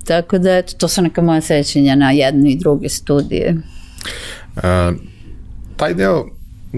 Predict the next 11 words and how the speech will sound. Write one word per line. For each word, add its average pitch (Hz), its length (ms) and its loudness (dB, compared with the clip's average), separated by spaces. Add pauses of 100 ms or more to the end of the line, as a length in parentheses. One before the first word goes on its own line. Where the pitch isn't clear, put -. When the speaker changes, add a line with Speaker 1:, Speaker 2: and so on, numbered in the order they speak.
(160)
Speaker 2:
karijere 117 460 2
koji 107 320 2
je 101 380 2
bio 104 260 2
vezan 101 400 2
za 92 560 2 (1040)
pozorište, 90 1000 0
za 80 640 -2 (600)
neke 87 380 -2
aktivnosti 104 760 0
koje 95 480 2